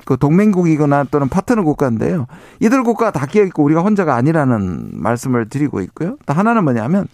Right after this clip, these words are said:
분명합니다. 한미 동맹이 근간이고 그러나 한중 관계를 해치지 않는다. 이게 물리적 균형이 아닙니다. 무슨 말이냐면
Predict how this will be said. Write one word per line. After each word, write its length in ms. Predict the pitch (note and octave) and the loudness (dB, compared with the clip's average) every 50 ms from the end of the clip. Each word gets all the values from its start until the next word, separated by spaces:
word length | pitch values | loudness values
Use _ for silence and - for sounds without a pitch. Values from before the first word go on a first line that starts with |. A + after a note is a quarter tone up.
| - - - - - - - - - _ - | -18 -20 -20 -20 -20 -20 -20 -20 -12 _ 2
분명합니다. 800 | F#3 G3+ A3+ C4 C#4 B3+ F#3 D3+ D3+ - F3+ F3 B2 F2 D#2 - _ _ _ - - _ _ _ _ _ _ _ _ _ _ - | 4 4 6 4 4 2 2 2 2 0 0 0 -2 -2 -6 -12 _ _ _ -20 -20 _ _ _ _ _ _ _ _ _ _ -12
한미 420 | - - G#3 A3 A#3 C4 C4+ C4+ | -4 -2 0 2 4 6 4 4
동맹이 500 | A#3 A3 G3 F#3+ F#3+ G3 G3 F#3+ E3 B2+ - | 4 2 2 2 2 2 2 2 0 0 0
근간이고 800 | - C#3+ C#3+ E3+ F#3+ F#3 G#3+ G#3 F#3+ D3+ A2+ G2 G2 A2+ F3 A#3+ - _ _ _ _ _ _ _ _ _ _ | 0 2 4 4 4 4 2 2 2 0 0 0 -2 -2 -4 -6 -8 _ _ _ _ _ _ _ _ _ _
그러나 440 | - - E3 E3+ D#3+ D#3+ F#3 A3+ C4+ - _ _ _ _ _ _ _ _ _ _ _ - | -4 -2 0 2 2 2 2 2 0 -2 _ _ _ _ _ _ _ _ _ _ _ -12
한중 460 | - - G#3 G#3 G#3 G#3 C4 C4 B3+ | -4 0 2 2 2 4 4 4 4
관계를 440 | A#3 A3+ G3 F#3+ E3+ F3 D#3+ C#3 C#3 | 4 4 2 2 2 2 2 2 2
해치지 320 | E3+ G#3 - - A3+ G#3+ | 2 2 0 -2 0 0
않는다. 320 | F#3 D#3 D3 C3+ - - - - - | 0 0 0 -2 -4 -6 -12 -14 -12
이게 340 | - G3 G3+ B3 A3+ E3 G#2+ - _ _ _ _ - - - - - - - - - - - | -8 -2 0 2 2 2 0 -4 _ _ _ _ -20 -20 -20 -20 -20 -20 -20 -20 -14 -4 2
물리적 460 | D3+ F#3+ A#3 C4 C#4+ C4+ A#3 A#3 F3 | 4 6 6 6 6 4 4 0 0
균형이 300 | - F3+ F3 G3+ G#3+ G3 | 2 2 2 4 4 2
아닙니다. 260 | C3+ A#2 B2+ D3 C#3+ | 2 2 0 0 0
무슨 220 | A2+ B2 C3 D#3+ G3+ | 0 0 0 2 2
말이냐면 540 | A#3 A3+ G3 D#3 C3+ C3 F3 F#3+ C#3+ - | 2 4 2 2 2 2 0 -2 -2 -4